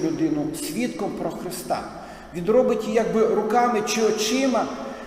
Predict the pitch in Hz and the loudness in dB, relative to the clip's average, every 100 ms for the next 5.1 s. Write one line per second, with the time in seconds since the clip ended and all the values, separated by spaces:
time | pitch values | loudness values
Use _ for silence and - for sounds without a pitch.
0 | - - 185 196 196 196 196 190 196 185 | -10 6 10 12 12 12 12 10 8 10
1 | 196 190 190 - 240 - - - 254 254 | 12 10 8 2 2 0 0 6 8 8
2 | - 214 214 214 202 185 - 185 - 196 | 4 2 0 -2 -2 -4 -2 -4 0 2
3 | 175 - 190 185 - - - - - 170 | 2 0 0 0 -2 -6 -10 -14 -6 -4
4 | 180 254 262 226 202 - 185 214 233 214 | -4 -2 -2 -4 -6 -6 0 4 4 2